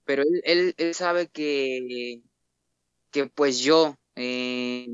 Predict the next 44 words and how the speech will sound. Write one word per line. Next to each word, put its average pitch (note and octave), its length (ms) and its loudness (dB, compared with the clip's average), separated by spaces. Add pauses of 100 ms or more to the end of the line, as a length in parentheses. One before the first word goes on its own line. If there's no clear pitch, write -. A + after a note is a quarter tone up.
(1400)
trato, D3+ 420 2
como B2+ 480 -2
repetimos C3+ 760 -6
ahorita, B2+ 420 -4
trato C#3 340 0
de C#3+ 120 4
dar C3+ 180 4
el C#3+ 120 0
máximo C#3 600 -2 (100)
y, B2+ 160 -8 (520)
y, C3 360 0
y C3+ 200 2
él, D3 420 2
él C#3+ 220 -4
es, C#3+ 260 -6
él C#3+ 140 -2
es C#3+ 180 -2
crudo, D3 500 0
él C#3 140 0
es C#3 100 -2
real, C3+ 400 0
¿no? C3+ 140 -8 (260)
Él, B2+ 220 -14 (100)
él C#3 160 -8
dice, C3+ 360 -2
"Aquí D3 280 0
hay D3+ 120 2
que D#3+ 100 -2
arrimarse, C#3+ 580 -2
aquí C#3+ 220 -4
hay C#3+ 160 -2
que C#3 240 -4
esto C#3 220 -10
y C#3 60 -2
esto, C#3+ 180 -6
esto, C#3+ 200 -8
porque C3+ 300 -6
si B2+ 140 -10
no C3+ 140 -4
pasan C#3+ 360 -2
por C3 160 -4
encima C3 360 -6
de A#2 140 -6
ti". B2 240 -14